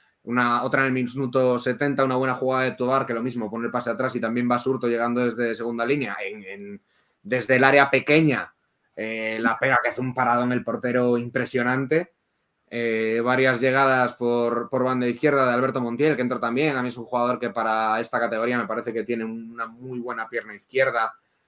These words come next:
ya sea para buscar golpeo directo o, o balones colgados y tal. Pues ya digo, puso algún balón peligroso, uno que no re-, llegó a rematar al Tadil, eh, muy, muy claro, ya digo, un metro de la portería.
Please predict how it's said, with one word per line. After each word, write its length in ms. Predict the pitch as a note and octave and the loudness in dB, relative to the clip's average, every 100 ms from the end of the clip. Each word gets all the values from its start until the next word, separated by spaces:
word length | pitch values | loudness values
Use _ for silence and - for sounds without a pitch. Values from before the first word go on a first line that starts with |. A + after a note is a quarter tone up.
| _ | _
ya 140 | A#2+ B2+ | 2 4
sea 160 | B2+ | 4
para 160 | A#2 A#2 | 4 4
buscar 280 | A#2 - A#2 | 2 2 2
golpeo 300 | A#2 A2+ A#2+ | 2 2 0
directo 460 | A2 B2+ B2 B2 A2+ | 2 0 0 2 2
o, 540 | G#2+ G#2 G#2 A2+ G#2+ | 2 2 0 0 0
o 40 | |
balones 380 | G#2+ A2 A2 A2+ | 2 0 0 -4
colgados 500 | - G#2+ B2+ C3+ B2 | -6 0 2 2 0
y 40 | G#2+ | 0
tal. 160 | C3 | 0
Pues 140 | B2+ A2+ | 0 0
ya 80 | A#2 | 0
digo, 180 | A2+ G#2+ | 0 -2
puso 180 | A2+ | -4
algún 160 | A#2+ A#2 | -2 0
balón 200 | A#2 A#2 | -2 -2
peligroso, 480 | A2 A2 C#3 C#3+ B2+ | -4 0 0 0 0
uno 220 | B2 A#2+ | 0 0
que 80 | A2+ | -2
no 120 | A#2+ | -2
re-, 200 | A#2 A2+ | -2 -2
llegó 180 | A2+ A#2+ | -2 0
a 40 | |
rematar 340 | A#2 A2+ A2+ A#2 | 0 -2 -2 0
al 160 | A2 | 0
Tadil, 460 | A2 A2+ B2 A2+ - _ _ _ _ | 0 0 2 0 -4 _ _ _ _
eh, 200 | F#2 G2 | -12 -8
muy, 220 | A#2+ C3+ C3+ | 0 2 2
muy 180 | C3+ | 0
claro, 280 | B2 C#3 C#3+ | 2 4 6
ya 140 | C3+ B2 | 6 6
digo, 180 | C#3 B2 | 4 4
un 60 | |
metro 200 | A#2+ B2 | 0 0
de 80 | A#2+ | 2
la 100 | A#2 | 2
portería. 600 | A#2+ A2+ A#2+ D#3 D3 C#3+ | 0 -4 2 4 4 2